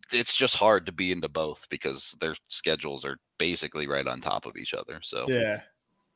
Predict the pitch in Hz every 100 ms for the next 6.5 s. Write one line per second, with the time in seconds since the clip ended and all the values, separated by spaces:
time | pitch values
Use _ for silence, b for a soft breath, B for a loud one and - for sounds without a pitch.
0 | _ _ - - 90 76 - 76 67 -
1 | 60 - - - B B B B B _
2 | _ _ _ - B B _ _ _ _
3 | - - 147 131 107 - - - - 127
4 | 117 107 - - - 160 175 175 151 123
5 | - - - _ _ _ 185 214 131 113
6 | 113 123 180 147 147